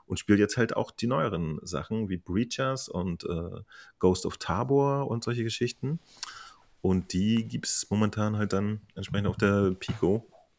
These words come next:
beziehungsweise Ghost of Tabor, äh, tatsächlich spiele ich auf der Quest und sogar auf dem P C, also mit der Quest auf dem P C, die Rift-Version.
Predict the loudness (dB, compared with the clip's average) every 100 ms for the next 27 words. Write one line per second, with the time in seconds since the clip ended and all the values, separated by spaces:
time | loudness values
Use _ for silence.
0 | -12 -10 -8 -4 0 0 2 2 4 2
1 | 6 6 6 -2 0 2 2 2 0 0
2 | 0 0 -2 -4 _ _ -6 -2 0 -2
3 | 0 -4 -4 -10 -12 -6 0 0 0 -6
4 | -14 _ -4 -4 -4 -6 -6 -6 -2 -2
5 | -2 -4 -8 -16 _ _ _ _ _ 6
6 | 6 2 -2 -2 -2 -6 -8 -8 -6 -6
7 | -6 -8 -6 -4 -4 -6 -6 -6 -6 -10
8 | -12 -6 -2 0 4 2 2 -4 -4 -8